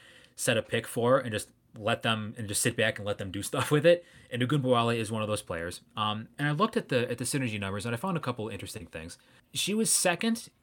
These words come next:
in all of the W N B A in total isolation, uh, isolation possessions and jumpers off the dribble, which, you know, not great. But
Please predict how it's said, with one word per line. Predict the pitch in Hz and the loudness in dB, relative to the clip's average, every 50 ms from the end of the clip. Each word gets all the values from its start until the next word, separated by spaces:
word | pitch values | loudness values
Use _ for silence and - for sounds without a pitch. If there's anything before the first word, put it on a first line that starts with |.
| _ _ _ _ _ | _ _ _ _ _
in | - 143 135 127 127 123 - - | -4 -2 -2 -2 -4 -6 -10 -2
all | - 127 156 180 | 2 4 6 6
of | 175 | 4
the | 170 | 6
W | 175 180 170 165 170 | 6 6 6 6 4
N | 160 | 4
B | 123 98 | 4 2
A | 98 113 - - _ | 2 0 -2 -8 _
in | - 131 117 113 - | -6 -6 -6 -6 -10
total | - - 131 139 139 139 135 - - | 0 4 4 6 6 4 2 2 0
isolation, | 113 117 120 120 - 131 123 120 127 123 - 143 143 131 123 - - | -2 -2 -2 -2 0 0 2 2 2 0 -2 -2 -4 -4 -6 -6 -4
uh, | 120 113 113 110 110 107 - _ _ _ _ _ _ _ _ _ _ _ _ 110 | -2 -2 0 -2 -2 -4 -8 _ _ _ _ _ _ _ _ _ _ _ _ -2
isolation | 117 113 - 131 127 123 120 - 139 | 0 0 2 2 2 2 2 -2 -6
possessions | - 131 131 135 131 127 170 165 160 - - _ _ _ _ _ - | -6 -2 -2 -2 0 0 -4 -4 -6 -8 -14 _ _ _ _ _ -2
and | 123 120 117 117 113 107 - - | 2 2 2 2 0 -2 -6 -4
jumpers | 117 135 127 120 - 127 117 | -2 0 0 2 0 -2 0
off | 123 110 104 - | 2 0 0 0
the | - | -2
dribble, | 92 95 98 90 92 107 - - _ _ _ - - - - - _ _ _ | -2 -2 -2 0 -2 -4 -4 -6 _ _ _ -20 -20 -20 -20 -20 _ _ _
which, | - 127 117 113 - - - - - - | -2 0 0 0 0 -4 -6 -6 -6 -4
you | 175 | -2
know, | 165 147 143 143 135 - _ _ _ - | 0 0 0 0 -2 -6 _ _ _ -2
not | 147 151 151 127 | 0 0 0 0
great. | - 101 95 95 95 - - - - - - - - _ - 104 - | 0 0 0 0 -2 -6 -14 -20 -20 -20 -20 -20 -20 _ -16 -14 0
But | - 208 226 208 185 170 170 165 - | 4 4 6 8 8 8 8 6 2